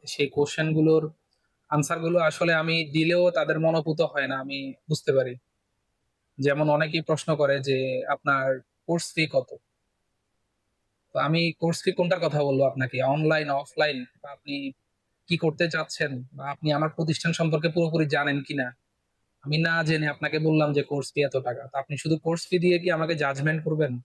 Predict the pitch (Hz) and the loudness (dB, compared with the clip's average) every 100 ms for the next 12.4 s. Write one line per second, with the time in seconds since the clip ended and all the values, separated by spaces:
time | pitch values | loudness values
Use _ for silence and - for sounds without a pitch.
0 | _ _ _ _ _ _ _ _ _ _ | _ _ _ _ _ _ _ _ _ _
1 | _ - 151 160 151 139 135 135 - _ | _ -8 -8 -2 -2 -2 -6 -8 -12 _
2 | _ _ _ _ _ 143 135 131 127 120 | _ _ _ _ _ -4 -2 -2 -4 -10
3 | _ _ _ _ _ _ _ _ _ _ | _ _ _ _ _ _ _ _ _ _
4 | _ 135 135 156 196 - 180 202 214 180 | _ -4 0 0 -2 0 0 0 -2 0
5 | 151 147 147 160 175 170 165 180 165 - | -2 0 0 0 0 -2 -2 0 0 0
6 | 165 156 156 151 143 143 131 117 120 _ | -2 0 0 0 0 2 2 2 -4 _
7 | - 139 143 147 151 156 147 151 143 139 | -6 0 0 0 -2 -2 0 2 0 0
8 | 143 160 170 165 - 139 123 135 - 160 | 0 0 0 -2 -2 -2 0 -4 -2 0
9 | 170 175 - 180 185 170 151 147 160 160 | 2 0 2 2 4 4 0 2 -2 0
10 | 156 156 156 240 _ _ _ _ _ _ | 0 2 2 0 _ _ _ _ _ _
11 | _ _ 143 151 139 147 147 - 147 135 | _ _ -2 0 2 2 2 0 0 2
12 | 123 131 139 170 | 2 0 -4 -2